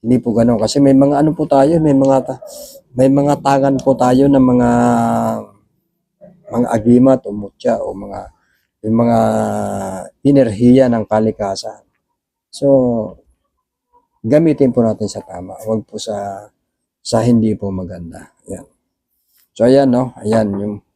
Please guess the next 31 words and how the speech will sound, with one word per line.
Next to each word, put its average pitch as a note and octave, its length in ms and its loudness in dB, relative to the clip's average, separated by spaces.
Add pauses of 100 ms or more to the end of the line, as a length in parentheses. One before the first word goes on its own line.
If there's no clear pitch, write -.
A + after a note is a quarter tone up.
(560)
yan D3 240 4
lang D#3+ 160 4
po D3 240 0
yung C#3 240 6
mga A#2 400 2
babahagi G#2+ 560 -2
ko, G#2 160 -6
no? G2 320 -16 (160)
Na G2+ 320 -12 (240)
akin B2 240 2
pong A#2+ 160 0
experience A#2 720 0
about, G2+ 320 -8
ah, - 320 -12 (560)
doon B2 320 4
po A#2+ 160 2
sa, A#2 200 0 (1600)
sa - 220 -6
Kabibi A2 560 2
na F#2 340 -10
naging G2+ 380 -2
bato. F2+ 340 -12 (560)
Tsaka, - 240 -6
siyempre, A#2 480 0
yung A2 320 -2
kaunti A2+ 320 0
po A#2 140 -2
nating A2 480 -2
na-share A2+ 500 0
na, G2+ 480 -8 (640)
na A2+ 160 0